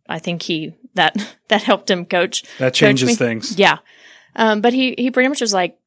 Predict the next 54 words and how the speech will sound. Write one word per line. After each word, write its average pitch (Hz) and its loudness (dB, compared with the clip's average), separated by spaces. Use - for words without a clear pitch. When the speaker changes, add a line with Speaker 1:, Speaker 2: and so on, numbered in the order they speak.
Speaker 1:
"Just, - -2
you 202 -4
need 202 0
to 214 2
go 202 2
stand 190 0
up 233 0
to 202 0
him 196 2
and 160 -4
don't 170 0
let 170 -4
him," 175 -10
in 185 -2
a 180 0
very 180 2
respectful 202 -2
way, 185 0
"they 175 0
need 175 -2
to 180 -6
know 170 0
that 160 -4
that's 151 -4
not 151 -4
okay. 127 -4
And 170 -4
I'm 160 -2
gonna 175 -2
be 160 -2
right 147 -2
behind 165 -6
you 165 -4
when 160 -6
you 160 -8
go 160 -2
do 151 -2
it, 147 -4
but 175 2
you 202 4
have 190 0
to 170 -6
go 147 -4
address 147 -4
it." - -12
And 233 4
so 220 6
that 220 2
was 247 0
the 190 0
first 185 -2
time 190 0
that 165 -4
it, - -6